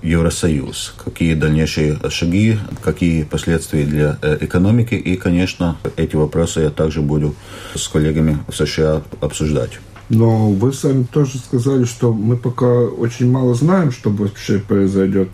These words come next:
Speaker 2: во время Брексита, потому что нет уже еще даже официального заявления о выходе Великобритании.
Speaker 1: Им-, именно так. Э, для того, чтобы начать переговоры, э, о выходе, э, и Великобритании из состава Е С,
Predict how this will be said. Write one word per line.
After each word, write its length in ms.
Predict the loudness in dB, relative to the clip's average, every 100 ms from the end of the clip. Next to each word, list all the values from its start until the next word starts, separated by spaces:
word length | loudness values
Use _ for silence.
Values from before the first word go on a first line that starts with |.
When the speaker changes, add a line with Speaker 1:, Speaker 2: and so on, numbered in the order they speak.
| -4
Speaker 2:
во 180 | 0
время 260 | 2 2 2
Брексита, 400 | 2 0 -2 -6 -4
потому 300 | 0 2 0
что 180 | 0
нет 580 | 0 0 2 4 2 0
уже 200 | -4 0
еще 400 | 2 0 -2 0
даже 340 | 2 2 2 0
официального 440 | 0 0 2 2
заявления 960 | 2 2 2 2 2 2 0 -2 -2 -4 -6 -18 -20 -18 -4
о 80 | 0
выходе 440 | 0 0 -4 -2
Великобритании. 960 | -2 0 -2 -4 -4 -6 -6 -6 -6 -6
Speaker 1:
Им-, 280 | 0 0 2
именно 340 | 2 2 2 0
так. 320 | -2 -4 -6
Э, 120 | -4 -4 -6
для 220 | -2 0
того, 280 | 2 2 2
чтобы 280 | 0 -2 0
начать 540 | 0 0 0 -2 -2 -16 -2
переговоры, 760 | -2 2 2 4 2 2 -2 -6 -6
э, 200 | -2 -2 -2
о 340 | 0 2 2 -2 -10 -6
выходе, 560 | 0 0 0 0 -2 -4 -8
э, 440 | -4 0 0 0 -4 -6
и 60 | -4
Великобритании 840 | 0 0 0 -4 -2 0 2 0
из 100 | -2
состава 560 | -2 -4 -2 0 0 -2 -4
Е 340 | 0 2 0
С, 180 | -2